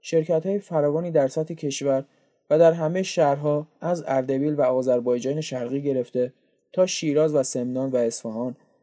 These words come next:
و شهرهای جنوبی ایران در زمینه تولید و پخش و عرضه آن خدمات رسانی می‌کنند. به این ترتیب، عمده فروشی انواع نمای شیشه‌ای در تهران نیز همانند سایر شهرهای ایران، کالاهای با کیفیت را در حجم انبوه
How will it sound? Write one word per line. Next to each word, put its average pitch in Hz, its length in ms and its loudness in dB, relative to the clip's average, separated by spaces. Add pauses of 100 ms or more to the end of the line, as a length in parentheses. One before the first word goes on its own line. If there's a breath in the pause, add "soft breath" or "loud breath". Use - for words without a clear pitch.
(140)
و 170 80 2
شهرهای 165 400 2
جنوبی 143 400 -4
ایران 135 440 -2 (380)
در 190 160 2
زمینه 165 380 -4
تولید 151 380 -2
و 151 80 4
پخش 160 360 -2
و 151 60 0
عرضه 135 280 -2
آن 143 240 -6 (100)
خدمات 120 500 -2
رسانی 120 300 -6
می‌کنند. - 400 -10 (880)
به 127 60 -2
این 143 140 0
ترتیب، 139 480 -2 (360 soft breath)
عمده 143 260 0
فروشی 143 380 -6
انواع 147 360 0
نمای 143 320 -2
شیشه‌ای 135 340 -4
در 131 180 2
تهران 127 420 -4
نیز 135 260 -6 (320)
همانند 165 540 -2
سایر 151 380 2
شهرهای 139 420 -2
ایران، 127 420 -2 (360)
کالاهای 147 440 4
با 151 160 2
کیفیت 139 460 0
را 151 100 0
در 127 200 0
حجم 147 340 -4
انبوه 131 480 -4